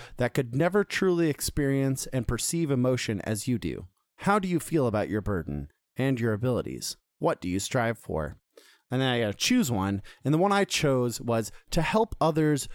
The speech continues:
when I can, to their betterment of themselves and perhaps humanity.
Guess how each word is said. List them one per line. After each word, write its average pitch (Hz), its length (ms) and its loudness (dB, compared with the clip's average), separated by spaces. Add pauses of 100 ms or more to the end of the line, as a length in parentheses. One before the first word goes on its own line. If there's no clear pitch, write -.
(160)
when 151 240 2
I 139 160 2
can, 98 560 -4 (320)
to 156 120 0
their 147 120 4
betterment 127 640 0
of 107 120 -4
themselves 147 800 0
and 120 160 -2
perhaps 127 640 -2 (260)
humanity. 120 640 0